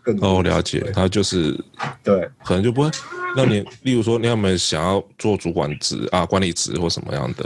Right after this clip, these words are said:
Speaker 2: 他可能就说，“啊，
Speaker 1: 那如果是
Speaker 2: 没有。”
Speaker 1: 来交朋友的，他们不想做这件事。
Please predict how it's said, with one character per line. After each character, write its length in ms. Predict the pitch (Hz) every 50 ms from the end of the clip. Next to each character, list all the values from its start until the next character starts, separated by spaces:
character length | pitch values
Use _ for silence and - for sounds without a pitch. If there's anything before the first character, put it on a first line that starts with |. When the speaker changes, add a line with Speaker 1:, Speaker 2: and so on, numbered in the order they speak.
| - - -
Speaker 2:
他 140 | 98 90
可 80 | 85 87
能 80 | 76 -
就 100 | 92 85
说 80 | 87 -
，“啊， 60 | -
Speaker 1:
那 80 | 120
如 60 | 127 139
果 100 | 131 113
是 80 | -
Speaker 2:
没 60 | 139
有。” 100 | 135 - - - - - - - - - _ - - -
Speaker 1:
来 140 | - 104 107
交 160 | 107 127 123
朋 140 | 120 - 123
友 80 | 104 98
的， 80 | 87
他 80 | 85 101
们 100 | 101 85 -
不 100 | - 87
想 180 | - 80 71
做 120 | 71 85 78
这 80 | 80
件 120 | 76 73 76
事。 220 | - - - -